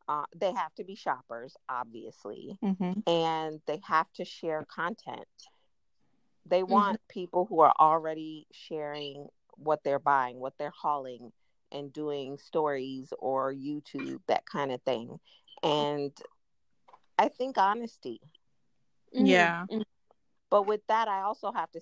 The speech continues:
Speaker 1: say there are some shops that just want the name and the numbers to get the content out.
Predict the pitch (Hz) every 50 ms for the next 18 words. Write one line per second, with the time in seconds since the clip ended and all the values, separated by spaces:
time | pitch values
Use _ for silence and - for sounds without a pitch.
0 | - - 170 160 151 151 151 156 - - _ 160 165 175 196 214 214 - - 190
1 | - - - 160 143 139 - - _ _ 151 151 143 _ - - 156 143 147 -
2 | _ - 156 151 143 151 - - 131 131 131 131 127 127 131 139 156 185 240 320
3 | - _ _ _ _ _ _ _ _ - - 156 151 151 147 143 147 147 151 160
4 | 170 170 170 151 135 131 127 123 127 131 127 131 - - - _ _ _ _ _
5 | _ _ - - - - 147 143 - - - - - 156 147 143 - - - 139
6 | 120 113 107 - - -